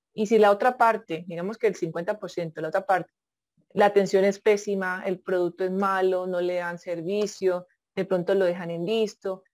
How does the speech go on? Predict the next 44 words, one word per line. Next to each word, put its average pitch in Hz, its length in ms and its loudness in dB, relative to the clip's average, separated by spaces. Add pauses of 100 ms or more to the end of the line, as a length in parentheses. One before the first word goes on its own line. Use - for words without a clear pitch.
(140)
eh, 190 300 4
de 185 100 2
pronto 196 580 2
llegan 202 260 2
allá 185 220 0
y 185 40 -4
no 190 100 -4
la 185 100 -2
atienden, 202 340 -4
o - 20 -10
sea, 156 220 -10 (440)
X, 233 300 -6
X, 240 260 -2
X. - 220 -6 (420)
No 214 340 -2
hay 247 140 -2
congruencia, 233 800 -6
no 180 160 -12
pasa 175 280 -8
nada 175 180 -2
con 170 140 -10
la 156 80 -8
marca. 165 300 -4 (500)
Y 208 120 2
no 208 60 4
es 247 80 -2
culpa 311 300 -2
tuya, 240 260 -2
o - 340 -20
sea, 165 220 -4
es 165 120 -8
culpa 339 420 0
de 311 60 2
la, 208 120 4
de 175 300 -2
las 170 140 -4
personas, 185 440 -6
del 165 320 2
cliente 208 320 0
como 240 240 -2
tal, 240 260 -2 (340)
que 214 140 2
no 202 460 2 (280)
hace, 202 520 2